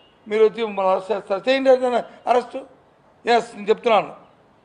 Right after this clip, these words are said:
ప్రభుత్వంలో ఉన్న పెద్దలు, పోలీసు వ్యవస్థ అతని మీద ఒత్తిడి తీసుకురావడం వల్ల ఒత్తిడి తట్టుకోలేక చనిపోయి ఉండొచ్చేటో బహుశా, జరుగుండొచ్చేటో బహుశా,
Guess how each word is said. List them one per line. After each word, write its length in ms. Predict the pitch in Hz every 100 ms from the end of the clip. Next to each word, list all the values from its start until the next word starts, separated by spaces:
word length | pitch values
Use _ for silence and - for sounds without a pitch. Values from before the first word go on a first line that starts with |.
| _ _ _ _
ప్రభుత్వంలో 420 | 208 240 226 240 233
ఉన్న 140 | 226 220
పెద్దలు, 300 | 208 226 175 - - _ _ _ _ 214
పోలీసు 380 | 226 240 185
వ్యవస్థ 400 | 214 220 233 - 208 165 - - _ _ _ _ _ 196
అతని 220 | 208 220
మీద 240 | 233 233 190 185 - - _ _ _ _ _ _ _ _ _ _ _ _ _ _ _ _ - - 196
ఒత్తిడి 280 | 190 247
తీసుకురావడం 480 | 214 226 196 240 226
వల్ల 160 | 220 226
ఒత్తిడి 260 | 214 220 226
తట్టుకోలేక 640 | 220 196 226 240 220 214 185 - - _
చనిపోయి 380 | 214 220 226 226
ఉండొచ్చేటో 540 | 214 214 214 202 208 196
బహుశా, 400 | 190 185 196 165 - - - _ _ _ _ _ _ _ _ _ _ _ _ _ _ _ _ _ -
జరుగుండొచ్చేటో 760 | 220 226 233 226 220 220 220
బహుశా, 380 | 196 196 190 185